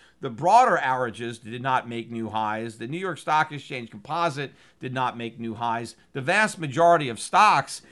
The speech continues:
did not make new highs. You had a handful of stocks that were masking,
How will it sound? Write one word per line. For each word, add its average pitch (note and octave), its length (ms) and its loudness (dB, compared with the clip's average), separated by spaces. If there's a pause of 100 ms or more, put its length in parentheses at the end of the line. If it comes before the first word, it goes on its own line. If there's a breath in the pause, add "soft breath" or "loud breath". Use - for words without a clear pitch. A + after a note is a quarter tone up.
(220 loud breath)
did C#3+ 160 -4
not C#3 260 0
make A#2+ 240 -8
new A2+ 180 -6
highs. A#2+ 360 0
You D3+ 120 -4
had C#3+ 140 0
a B2+ 80 -4
handful E3 540 -4
of B2 100 -6
stocks E3 720 0 (500 loud breath)
that C#3+ 280 4
were C#3 420 0
masking, C3+ 840 -2